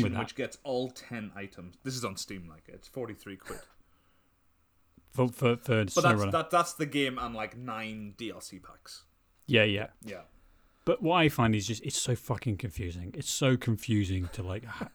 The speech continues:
Speaker 2: <laughs> just, what do I have to do? Do I have to, do, should I buy season one? And which packs, which,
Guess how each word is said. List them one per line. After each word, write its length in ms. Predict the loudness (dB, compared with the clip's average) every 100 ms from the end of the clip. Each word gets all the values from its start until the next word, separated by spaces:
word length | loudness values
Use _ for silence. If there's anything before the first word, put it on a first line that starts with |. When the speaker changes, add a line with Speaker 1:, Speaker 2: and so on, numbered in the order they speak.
| -8 -6 -8
Speaker 2:
<laughs> 560 | -6 -8 -8 -12 -10
just, 240 | -4 -4 2
what 220 | 2 4
do 100 | 6
I 60 | 4
have 200 | 4 2
to 100 | 0
do? 200 | 0 0
Do 140 | -2
I 40 | -2
have 200 | -4 -6
to, 80 | -8
do, 220 | -2 -2
should 200 | 0 0
I 60 |
buy 200 | 2 0
season 420 | 0 0 0 -2 -2
one? 240 | 0 2
And 140 | 2 0
which 220 | -6 -6
packs, 420 | -4 -4 -6 -4
which, 260 | -2 -2